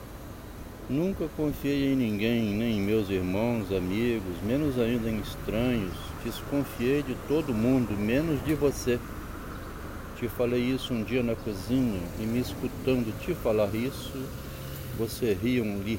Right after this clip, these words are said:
riso malicioso que marcou. Tanto que estou lembrando. Mesmo assim, perdoei. A malícia faz parte do relacionamento.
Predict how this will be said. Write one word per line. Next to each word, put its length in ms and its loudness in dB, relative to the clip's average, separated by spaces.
riso 320 0
malicioso 920 0
que 80 -4
marcou. 640 0
Tanto 380 4
que 60 -2
estou 360 0
lembrando. 920 2
Mesmo 280 4
assim, 540 0
perdoei. 480 4
A 100 0
malícia 580 0
faz 420 -4
parte 320 2
do 120 -2
relacionamento. 760 0